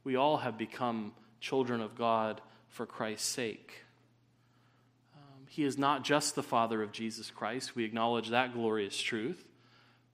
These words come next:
Right? Apostle Peter wrote in First Peter one three, "Blessed be the God and Father of our Lord Jesus Christ." He is the Father of Christ. But Christ invites us to regard, regard God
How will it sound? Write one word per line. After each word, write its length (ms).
Right? 140
Apostle 300
Peter 260
wrote 300
in 140
First 280
Peter 180
one 220
three, 180
"Blessed 460
be 140
the 100
God 320
and 140
Father 440
of 140
our 140
Lord 260
Jesus 380
Christ." 460
He 120
is 280
the 80
Father 400
of 120
Christ. 720
But 140
Christ 420
invites 400
us 200
to 140
regard, 500
regard 460
God 400